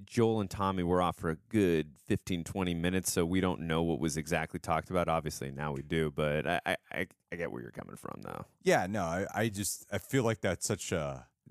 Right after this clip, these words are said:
Speaker 1: We need to see that conversation.
Speaker 2: We need to see that little bit, 'cause even here, Maria doesn't go into this whole story.
Speaker 1: Yeah, yeah, yeah.
Speaker 2: She's not going, you know, like, "Oh, Sarah died in the, uh,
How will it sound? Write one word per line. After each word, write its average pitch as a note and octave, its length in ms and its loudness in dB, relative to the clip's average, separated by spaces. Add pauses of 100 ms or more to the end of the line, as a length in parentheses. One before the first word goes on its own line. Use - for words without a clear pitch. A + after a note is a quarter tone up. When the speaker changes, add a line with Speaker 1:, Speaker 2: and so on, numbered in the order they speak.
(160)
Speaker 1:
We A2 140 4
need F#2+ 140 2
to F#2 60 0
see F#2 200 2
that E2 180 2
conversation. F2 520 0
Speaker 2:
We D3 80 4
need D3+ 100 4
to C3 60 4
see C3 240 0
that G2+ 200 2
little G#2 340 0
bit, - 240 -12
'cause D3 200 2
even D#3+ 240 2
here, C3 420 4
Maria A2 340 2
doesn't G#2 220 0
go G#2 80 2
into G2 120 -2
this F2 160 -2
whole F#2 360 -2
story. - 680 -2
Speaker 1:
Yeah, A#3 300 0
yeah, C2 200 -2
yeah. A#1 60 -4
Speaker 2:
She's G#2+ 280 0
not G#2+ 280 0 (240)
going, F2 520 -4 (420)
you A#2 140 0
know, E2 160 -2
like, E2 240 -4
"Oh, E2+ 180 0
Sarah D#2+ 320 -2
died D2+ 360 -2
in D2 100 -10
the, C#2+ 140 -12 (180)
uh, D2 40 -6